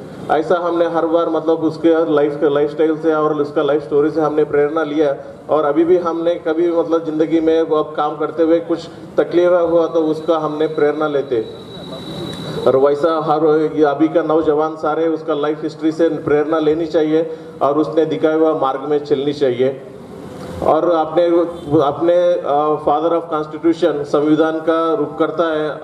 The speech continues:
बाबा साहेब। और अपने इतने इतिहास में almost सिक्सटी थ्री ईयर्स का इंडिपेंडेंस और सिक्सटी ईयर्स का अपने कॉन्स्टिट्यूशन बनने के बाद फोर्स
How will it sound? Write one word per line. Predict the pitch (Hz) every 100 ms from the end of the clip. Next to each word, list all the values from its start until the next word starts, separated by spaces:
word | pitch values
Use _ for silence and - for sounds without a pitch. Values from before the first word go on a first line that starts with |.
| -
बाबा | 127 131
साहेब। | 147 151 135 - - - - - - - - -
और | 139 165 - - -
अपने | 143 - 180 180 170 151
इतने | 147 - 175
इतिहास | 170 170 170 170 -
में | 160 139 -
almost | - 135 151 170
सिक्सटी | 165 160 175
थ्री | 170 170
ईयर्स | 175 170 -
का | 175 170
इंडिपेंडेंस | 160 160 165 165 165 156 -
और | 135 151
सिक्सटी | 151 - 170
ईयर्स | 156 165 -
का | - 156
अपने | 151 151 160
कॉन्स्टिट्यूशन | 156 147 143 156 160 151
बनने | 143 151 147
के |
बाद | 147 147 151
फोर्स | 156 151